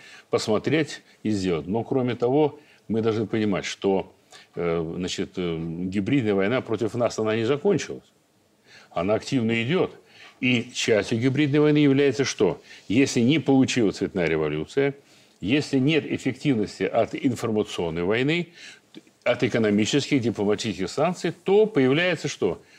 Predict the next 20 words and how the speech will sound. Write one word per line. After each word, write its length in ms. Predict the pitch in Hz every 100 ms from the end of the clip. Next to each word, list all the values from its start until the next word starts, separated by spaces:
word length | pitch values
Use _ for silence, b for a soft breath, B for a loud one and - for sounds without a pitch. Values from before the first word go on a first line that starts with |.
| b b
Д 140 | 123 147
Р 120 | 175
Г, 220 | 202 220 214 b b -
появляются 600 | 95 104 143 160 143 139
бандформирования, 920 | 113 135 - 127 131 135 165 196 170
появляются 640 | - 113 104 120 107 110 90 B B
так 220 | - 131 120
называемые 480 | 110 110 110 101
возмущённые 680 | 98 104 110 - 123 104 104
люди. 400 | 127 196 170 147 B B B B
Это 320 | 170 175 196
очень 380 | 180 190 185 196
сильно. 280 | - 196 107
И 80 | 90
в 200 | 82 104
этом 220 | 170 151
плане 420 | - 196 196 139 - b b b -
я 160 | 127
скажу, 400 | - 131 123 156
что, 580 | - - 131 131 123